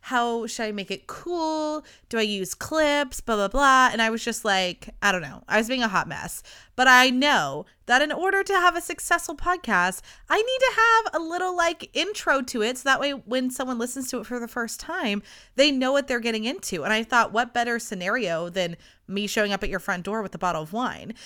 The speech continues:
And I didn't talk about it last episode because I wasn't sure if I was actually gonna have it done, but it's done and it's there, and I hope everybody likes it. Um, so anyways, yes, I am really,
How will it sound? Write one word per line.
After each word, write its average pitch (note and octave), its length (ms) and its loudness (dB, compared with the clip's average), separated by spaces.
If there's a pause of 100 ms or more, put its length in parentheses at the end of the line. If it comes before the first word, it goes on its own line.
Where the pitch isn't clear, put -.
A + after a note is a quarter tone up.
(140)
And B3+ 140 4
I B3+ 80 2
didn't C#4+ 300 -2
talk C4 220 0
about B3 200 2
it - 80 -6
last F#3 280 0
episode C4 520 -2
because G#3+ 460 -2
I G3+ 100 -2
wasn't G#3+ 280 -4
sure G3+ 200 -4
if G3+ 80 -8
I G3 80 -2
was F3 100 -6
actually F3 300 -6
gonna F#3 120 -6
have F3 200 -4
it - 100 -16
done, F3 360 -2 (360)
but C#4 320 4
it's C4 180 -4
done F#4 480 4 (300)
and A#3 140 2
it's G#3 180 -6
there, D#4+ 500 6
and A#3 140 2
I G#3+ 80 4
hope B3 160 -2
everybody G#3+ 400 -2
likes B3 480 -2
it. D#4 380 4 (220)
Um, C4 440 6
so C#4 360 4
anyways, B3+ 460 -2
yes, F3+ 360 4
I A3+ 140 8
am C4 440 0
really, B3 560 -2